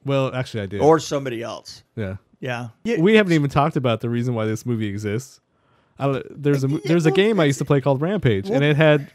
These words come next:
Speaker 1: you could choose three characters, and I remember the,
Speaker 2: How
Speaker 1: the gorilla.
Speaker 2: come
Speaker 1: You could choose the alligator, or not the alligator, but,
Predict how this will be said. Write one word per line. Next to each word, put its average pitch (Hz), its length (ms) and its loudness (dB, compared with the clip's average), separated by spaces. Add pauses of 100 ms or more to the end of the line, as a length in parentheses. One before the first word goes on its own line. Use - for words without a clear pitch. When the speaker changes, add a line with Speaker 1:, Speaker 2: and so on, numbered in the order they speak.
Speaker 1:
you 135 160 0
could 135 160 -4
choose 143 420 2
three 131 300 -2
characters, 117 760 -4 (220)
and 120 360 -6
I 135 80 -8
remember 113 360 -6
the, 104 380 -6 (580)
Speaker 2:
How - 180 -12
Speaker 1:
the - 80 0
gorilla. 135 480 2
Speaker 2:
come 156 80 -2
Speaker 1:
You 131 80 0
could 131 140 -4
choose 127 240 -2
the 117 80 0
alligator, 127 400 -2
or 113 40 -2
not 113 160 -4
the 107 60 -4
alligator, 101 300 -4
but, 107 160 -6